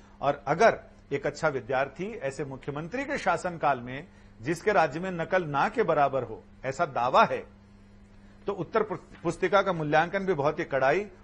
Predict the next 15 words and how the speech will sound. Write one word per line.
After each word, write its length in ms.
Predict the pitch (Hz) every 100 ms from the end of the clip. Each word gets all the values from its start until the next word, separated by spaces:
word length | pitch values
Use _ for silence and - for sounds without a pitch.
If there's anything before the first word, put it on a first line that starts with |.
| -
और 160 | 139 -
ईमानदारी 480 | 147 156 147 135 127
से 140 | 131
किया 200 | 117 120
जाता 280 | 107 98 92
है। 140 | 98 131
ये 80 |
सरकार, 480 | 151 139 131 131 139 143
ये 140 | 131
दावा 400 | 151 123 131 160
है 260 | 139 139 196
कि 120 | 190
हमारे 480 | 139 147 160 175 175
शासनकाल 720 | - 170 151 160 156 147 151 156
में 280 | 156 151